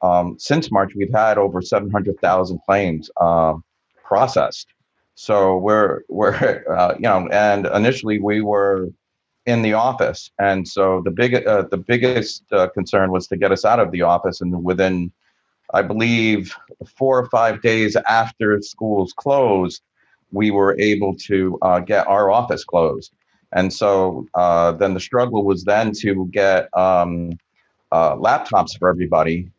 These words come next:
uh, so that they can work from home.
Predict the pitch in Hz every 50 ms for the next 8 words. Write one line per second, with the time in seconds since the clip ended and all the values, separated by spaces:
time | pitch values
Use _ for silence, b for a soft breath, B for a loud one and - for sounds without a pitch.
0 | _ _ _ _ _ _ - - - 95 92 87 87 90 85 82 85 - - -
1 | _ _ _ _ _ _ _ _ _ _ _ _ _ _ _ _ - - - -
2 | 110 101 101 104 104 113 95 - - 101 101 113 107 - - 92 90 110 131 131
3 | 107 85 73 -